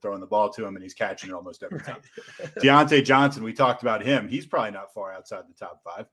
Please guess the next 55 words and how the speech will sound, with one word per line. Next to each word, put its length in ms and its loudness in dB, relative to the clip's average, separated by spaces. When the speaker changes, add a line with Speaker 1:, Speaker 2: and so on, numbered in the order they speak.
Speaker 1:
Eight 220 0
out 160 2
of 100 -8
eleven 340 -6
targets 360 -6
for 100 -12
a 20 -14
hundred 260 -10
and 100 -18
five 260 -4
and 100 -14
two 140 -12
touchdowns 560 -10
in 80 -16
the 80 -16
Steelers' 500 -10
win 320 -6
over 240 -6
the 120 -12
Ravens, 420 -2
a 60 -10
game 240 -6
they 80 -6
didn't 180 -8
deserve 400 6
to 100 -2
win. 360 2
Uh, 260 2
Johnson 360 2
actually 340 -2
dropped 400 -2
one 180 -14
that 140 -20
should 160 -10
have 100 -6
been 100 -6
Speaker 2:
Yeah. 100 -6
Speaker 1:
a 40 -8
touchdown 400 -4
earlier 320 2
in 80 -10
the 80 -18
game. 260 -12
But, 140 2
man, 220 4
he 120 2
is 160 2
tough 240 0
to 80 -6
<laughs> 0 -
guard. 420 -6
He 140 -4
really 320 2
is. 220 0
Um, 420 0